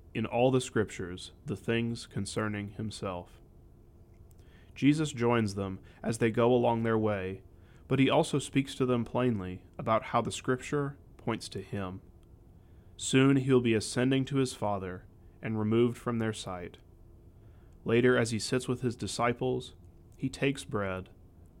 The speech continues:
blesses it, and breaks it. It isn't until Jesus breaks the bread and vanishes that they realize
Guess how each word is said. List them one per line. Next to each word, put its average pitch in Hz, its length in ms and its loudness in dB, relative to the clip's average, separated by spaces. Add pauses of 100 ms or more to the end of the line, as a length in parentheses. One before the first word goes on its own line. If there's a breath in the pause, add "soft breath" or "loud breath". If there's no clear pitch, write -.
blesses 123 440 0
it, 127 280 0
and 117 160 -4
breaks 98 360 -6
it. 92 200 -12 (840 soft breath)
It 120 120 2
isn't 127 240 6
until 123 280 2
Jesus 127 440 2
breaks 117 380 -2
the 104 80 -4
bread 117 440 0
and 104 160 -4
vanishes 107 800 -2 (360 soft breath)
that 113 160 -6
they 123 140 4
realize 101 720 2